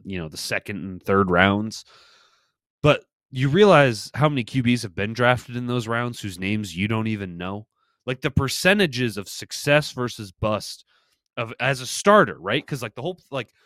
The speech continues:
why are you drafting s-, unless it's a s-, you know, you don't dr-, use a second round pick on a backup. Like, there is no team in the N F L that good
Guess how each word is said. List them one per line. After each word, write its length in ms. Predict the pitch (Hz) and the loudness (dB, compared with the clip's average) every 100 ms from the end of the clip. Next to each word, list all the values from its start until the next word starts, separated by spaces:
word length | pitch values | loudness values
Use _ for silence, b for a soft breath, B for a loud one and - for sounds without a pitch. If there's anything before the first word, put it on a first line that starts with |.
| _ _ | _ _
why 120 | 123 | 0
are 80 | 202 | 2
you 140 | 220 | 0
drafting 400 | 156 156 151 143 | -2 -2 -2 -6
s-, 120 | 123 - | -10 -6
unless 260 | 135 202 | -4 -2
it's 140 | 220 170 | -4 -6
a 40 | |
s-, 300 | 127 - - - | -8 -8 -12 -6
you 100 | 123 | -6
know, 80 | 92 | -4
you 160 | 127 | -2
don't 400 | 294 160 127 110 | -2 -4 -12 -20
dr-, 200 | - 120 | -10 -10
use 260 | 131 156 131 | -4 -2 -2
a 40 | |
second 320 | 107 131 123 - | -4 -8 -8 -12
round 220 | 104 92 | -12 -10
pick 320 | 110 90 _ _ _ _ _ | -10 -10 _ _ _ _ _
on 200 | 151 135 | -2 -2
a 40 | |
backup. 680 | 90 - 117 - - - - - _ | -6 0 0 0 -6 -18 -20 -20 _
Like, 240 | 117 - _ _ _ _ _ | -10 -10 _ _ _ _ _
there 260 | 120 220 247 | 0 2 2
is 200 | 135 127 | -2 -4
no 320 | 143 190 233 | -2 0 0
team 340 | - 202 175 | -2 -6 -6
in 80 | 143 | -6
the 120 | 123 | -6
N 100 | 123 | -6
F 160 | 120 - | -6 -4
L 200 | 113 95 82 | -4 -4 -2
that 300 | 110 98 - | -2 -2 -6
good 320 | 87 - | -10 -10